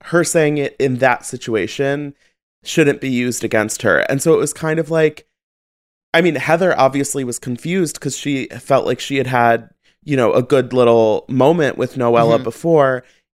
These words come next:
Speaker 1: And watching Nicole do that, it's like, why, why is it your response? Like, are you trying to get screen time?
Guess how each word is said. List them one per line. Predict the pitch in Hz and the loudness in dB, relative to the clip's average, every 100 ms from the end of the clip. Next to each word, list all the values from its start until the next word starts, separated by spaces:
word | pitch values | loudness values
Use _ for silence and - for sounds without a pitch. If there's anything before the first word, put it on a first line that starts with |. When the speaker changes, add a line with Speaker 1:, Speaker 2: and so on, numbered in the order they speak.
| - | -2
Speaker 1:
And | 151 139 139 139 - _ _ _ _ _ _ | 0 2 0 -6 -18 _ _ _ _ _ _
watching | 156 156 - 175 | 2 2 0 -4
Nicole | 160 - 156 | -4 0 0
do | 147 165 | 0 0
that, | 143 - | 0 0
it's | 131 - | -4 -4
like, | 139 120 - _ _ _ _ _ _ _ _ _ _ _ | -2 -2 -4 _ _ _ _ _ _ _ _ _ _ _
why, | 135 175 202 220 214 - | 0 2 4 4 2 2
why | 156 175 196 | 0 2 4
is | 214 185 | 2 0
it | 190 147 | -4 -4
your | 151 143 143 139 139 - - _ - | -4 0 0 0 -4 -8 -14 _ -12
response? | 139 - - 143 135 - | -10 -8 0 0 0 -2
Like, | 131 - _ _ _ - | -4 -4 _ _ _ 2
are | 156 | 2
you | 165 | 2
trying | - 156 151 | -2 -2 -2
to | - | -2
get | 127 - | -4 -4
screen | - 202 202 | -8 -6 -6
time? | 185 185 180 175 175 175 | -4 -2 0 0 -2 -4